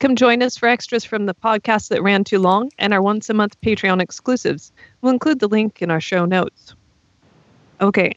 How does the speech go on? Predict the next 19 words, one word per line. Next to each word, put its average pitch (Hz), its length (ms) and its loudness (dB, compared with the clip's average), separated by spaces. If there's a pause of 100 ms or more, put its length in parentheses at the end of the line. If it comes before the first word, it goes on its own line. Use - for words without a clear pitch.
I 175 60 0
am 170 240 0
super 220 440 -2
excited 214 560 0
for 196 140 -4
today's 185 340 0
topic 185 540 -4
because 196 380 -6 (100)
I 190 320 0
love 180 320 2
K-pop. 180 540 -2 (760)
And 175 240 -2 (460)
today 196 260 2
we're 233 120 2
gonna 208 200 -6
talk 196 260 -2
about 190 280 -2
Summer 262 320 0
Box. - 560 -2